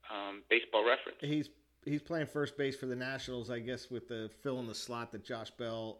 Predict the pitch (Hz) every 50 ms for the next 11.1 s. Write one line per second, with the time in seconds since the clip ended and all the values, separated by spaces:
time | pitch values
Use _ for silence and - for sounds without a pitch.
0 | - - 110 110 107 107 104 101 123 123 113 - 123 120 120 117 - - - -
1 | - - - 117 113 113 117 - - 127 117 - 120 107 107 110 107 - - -
2 | 107 104 - - - - - 62 60 - - - _ _ _ _ _ _ _ _
3 | _ _ _ _ _ _ _ _ _ _ _ _ _ _ _ _ _ _ _ _
4 | _ _ _ - 104 113 113 - 147 127 - - 123 110 120 123 113 120 117 117
5 | 113 107 - 123 117 107 101 92 - - 123 120 120 117 127 143 139 131 127 131
6 | 131 - 139 131 120 - 135 131 - - - 127 127 127 113 - 117 117 117 113
7 | 107 101 95 - - - 143 165 139 139 135 - 131 127 - 117 117 139 - -
8 | - - - _ - - - - - - - _ _ _ _ _ _ _ _ _
9 | _ _ _ _ _ _ _ _ _ _ _ _ _ _ _ _ _ _ _ _
10 | _ - _ _ _ _ _ _ _ _ _ _ _ _ - 135 160 208 190 117
11 | - -